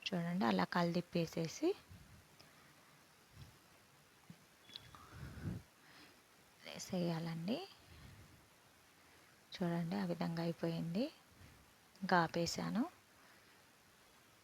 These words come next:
అలా కప్పులో తీసేసుకొని చే-, అంత సింపుల్గా ఇలా రాగి సూప్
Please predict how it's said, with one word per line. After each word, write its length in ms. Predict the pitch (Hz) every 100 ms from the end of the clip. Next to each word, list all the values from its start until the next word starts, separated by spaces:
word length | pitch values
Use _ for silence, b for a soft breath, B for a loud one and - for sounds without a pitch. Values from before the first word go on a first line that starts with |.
| - - - - - - - - - - - - - 180
అలా 200 | 190 262 - -
కప్పులో 380 | 170 - 170 175 175 -
తీసేసుకొని 840 | 175 - 175 160 - 175 175 254 - - B B B - -
చే-, 300 | - 185 -
అంత 220 | 180 180 -
సింపుల్గా 600 | - 170 175 - 196 190
ఇలా 160 | 180 190
రాగి 340 | 208 180 170 165
సూప్ 280 | 185 175